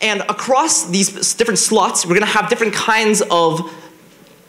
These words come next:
para objects, basically, things that are, um, s-, um, putting things on the relay chain. So first we have some system level permanent chains. Um, these are things like the nested relay chains, but we also have other system level things. I think an example is, um, we have ideas or thoughts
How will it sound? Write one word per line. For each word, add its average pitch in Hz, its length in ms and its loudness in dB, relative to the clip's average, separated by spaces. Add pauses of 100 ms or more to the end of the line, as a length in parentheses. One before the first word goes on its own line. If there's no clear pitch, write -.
(140)
para 208 400 4
objects, - 640 0
basically, 113 420 0
things 202 180 0
that 196 120 2
are, 175 140 4 (260)
um, 160 140 2
s-, 165 200 0
um, 151 160 0
putting 233 240 2
things 202 300 2
on 190 560 2
the 147 80 0
relay 143 200 4
chain. 107 380 -2 (380)
So 208 320 4
first 285 260 0
we 262 80 2
have 220 180 2
some 214 140 2
system 233 400 2
level 196 220 4
permanent 196 420 2
chains. 226 560 -2 (320)
Um, 156 380 2
these 214 120 2
are 254 160 2
things 240 200 2
like 214 100 0
the 196 80 2
nested 190 300 0
relay 160 180 4
chains, 175 420 0
but - 380 -2
we 269 80 4
also 277 180 2
have 226 60 0
other 247 140 4
system 233 340 0
level 185 160 2
things. 131 260 -2
I 127 60 0
think 240 140 0
an 233 60 2
example 185 500 2
is, 151 200 -2 (200)
um, 139 280 -2
we 175 120 -2
have 220 160 0
ideas 180 380 0
or 170 40 -2
thoughts 185 400 -2